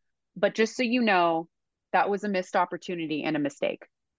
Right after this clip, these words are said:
And we should have taken that interview live. If we had taken it live, they would have come to me sooner 'cause they had to count off the air. They would have come to me sooner. They would have literally, Sean probably would have thrown to me.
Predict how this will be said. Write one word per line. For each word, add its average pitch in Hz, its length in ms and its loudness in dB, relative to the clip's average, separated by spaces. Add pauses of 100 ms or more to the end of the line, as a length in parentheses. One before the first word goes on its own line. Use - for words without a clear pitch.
(420)
And 160 320 2
we 156 80 2
should 175 180 0
have 175 80 0
taken 190 300 0
that 180 160 2
interview 185 340 -2
live. 160 540 2
If - 120 -12
we 190 120 2
had 180 100 -2
taken 202 260 -2
it 180 100 -4
live, 170 260 2
they 170 80 -2
would 170 140 -2
have 170 100 -10
come 170 220 -4
to - 100 -6
me 175 160 -2
sooner 165 320 -2
'cause - 120 -10
they 165 80 4
had 160 80 2
to - 40 -14
count 160 240 0
off 156 240 0
the 156 100 2
air. 143 320 0
They 170 80 4
would 170 100 2
have - 100 -6
come 190 180 -2
to 190 60 0
me 190 120 -2
sooner. 165 320 -2
They 165 140 0
would 185 140 2
have 185 100 2 (560)
literally, 269 720 4
Sean 220 340 0 (200)
probably 202 540 2
would 175 180 -6
have 175 180 -6
thrown 202 260 -2
to 240 120 -6
me. 175 340 -4